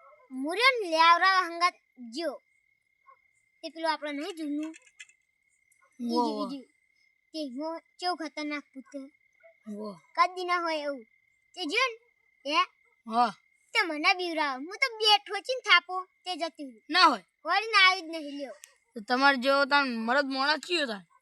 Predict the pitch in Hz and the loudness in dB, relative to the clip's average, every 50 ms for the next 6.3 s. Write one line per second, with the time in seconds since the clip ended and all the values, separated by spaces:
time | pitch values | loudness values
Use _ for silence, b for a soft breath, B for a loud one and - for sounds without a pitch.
0 | _ _ _ - 277 269 262 254 254 262 262 277 269 - 370 370 311 311 302 302 | _ _ _ -12 -10 -10 -10 -10 -10 -8 -8 -8 -6 -4 -6 -4 -4 -4 -6 -6
1 | 320 349 - _ 320 311 302 285 285 277 269 254 226 - - 220 202 - _ _ | -8 -12 -14 _ -8 -8 -8 -8 -8 -10 -10 -10 -12 -12 -12 -14 -16 -16 _ _
2 | _ _ _ _ _ _ _ _ - 247 262 285 302 311 330 359 294 320 403 403 | _ _ _ _ _ _ _ _ 2 4 4 4 4 0 -4 -6 -2 2 4 4
3 | 403 403 - _ 415 466 523 554 605 - 539 - 196 165 - _ _ _ _ _ | 4 4 2 _ 4 4 4 4 -4 -10 -14 -16 -16 -16 -16 _ _ _ _ _
4 | _ _ 285 311 349 339 320 311 285 294 320 339 - 370 370 381 381 370 359 349 | _ _ -10 -10 -10 -8 -6 -4 -2 -2 -2 -4 -6 -8 -8 -8 -4 -2 -2 -4
5 | 311 294 392 381 - 381 359 349 349 339 294 - 247 _ 294 320 302 - 277 233 | -2 -4 -8 -6 -6 -6 -6 -4 -4 -4 -4 -6 -8 _ -12 -12 -12 -12 -14 -16
6 | 226 _ _ 320 285 | -18 _ _ -14 -14